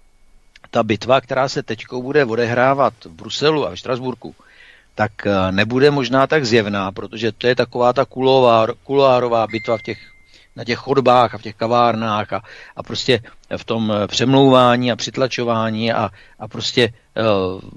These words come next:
jak bych to řekl, eh, uvědomění si, co vlastně chceme,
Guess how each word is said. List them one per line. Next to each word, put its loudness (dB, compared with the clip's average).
jak -12
bych -12
to -8
řekl, 0
eh, -8
uvědomění 4
si, 0
co -4
vlastně 0
chceme, -6